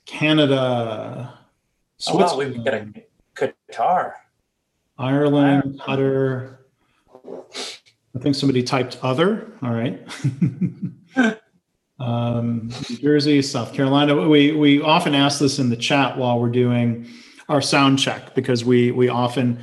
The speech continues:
Speaker 1: have people attending from, uh, multiple continents. Not
Speaker 2: We have a
Speaker 1: just
Speaker 2: Georgia in the chat.
Speaker 1: Okay.
Speaker 2: Oh, please chat. This is an informal webinar. We're gonna, just because it's informal doesn't mean we're not going to talk about really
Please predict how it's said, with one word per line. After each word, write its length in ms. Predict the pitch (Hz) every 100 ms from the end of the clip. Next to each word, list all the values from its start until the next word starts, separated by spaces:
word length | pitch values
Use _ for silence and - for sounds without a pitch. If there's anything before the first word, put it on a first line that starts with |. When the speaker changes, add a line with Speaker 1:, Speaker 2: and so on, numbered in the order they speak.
| -
Speaker 1:
have 240 | - - -
people 580 | 135 135 123 120 117
attending 460 | 123 120 135 127 123
from, 480 | 123 123 117 117 -
uh, 180 | 120 113
multiple 800 | 139 151 156 147 123 107 92 -
continents. 960 | - 120 120 113 107 117 123 - - - _ _ _ -
Not 140 | 131
Speaker 2:
We 60 | 147
have 100 | 139
a 60 | 127
Speaker 1:
just 100 | 135
Speaker 2:
Georgia 420 | 151 165 165 143
in 80 | 151
the 80 |
chat. 480 | 127 143 143 196 - - - _ _ _ _ _ - _ _ - 277 - _ _ -
Speaker 1:
Okay. 320 | 127 131 147
Speaker 2:
Oh, 100 | 220
please 460 | - 202 254 226 - -
chat. 280 | 208 208 -
This 160 | 160 196
is 140 | 180
an 180 | 160 131 -
informal 520 | 185 180 165 170 160
webinar. 580 | 147 147 151 151 143 143
We're 140 | 135
gonna, 420 | 120 135 127 120 120
just 160 | 165
because 220 | - 185
it's 100 | 139
informal 380 | 156 127 147 147
doesn't 220 | 135 127
mean 160 | 135 127
we're 40 |
not 280 | 123 131 131
going 200 | 131 123
to 240 | - 120 113
talk 260 | 123 117
about 240 | 113 120 113
really 480 | 127 127 120 113